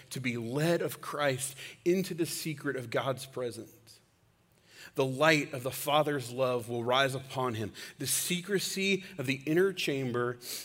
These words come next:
and the closed door, the entire separation from all around us,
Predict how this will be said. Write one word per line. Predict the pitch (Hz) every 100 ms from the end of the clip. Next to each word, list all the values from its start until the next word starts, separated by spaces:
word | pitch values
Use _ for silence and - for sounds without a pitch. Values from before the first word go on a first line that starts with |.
| -
and |
the | 117
closed | - - 175 190 196 143
door, | 135 139 110
the | 113 120
entire | 120 123 - 160 190 185
separation | - 185 156 139 135 - 104
from | 90 117
all | - 143 170
around | 165 131 123 120
us, | 107 104 -